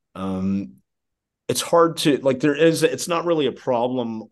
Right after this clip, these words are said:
solving oriented way to learn. Uh, like, it, you know, you just, instead we have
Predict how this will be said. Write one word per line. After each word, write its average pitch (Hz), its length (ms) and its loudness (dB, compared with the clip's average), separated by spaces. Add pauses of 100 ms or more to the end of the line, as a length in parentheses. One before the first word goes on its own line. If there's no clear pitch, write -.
(160)
solving 110 640 -2
oriented 104 800 -4
way 101 240 0
to 98 80 -4
learn. 95 560 -6
Uh, 82 240 -14 (380)
like, 87 160 -10
it, 95 240 -12
you 104 180 -8
know, 98 80 -4
you 95 140 -4
just, 98 320 -6 (160)
instead 120 320 2
we 117 160 4
have 107 280 0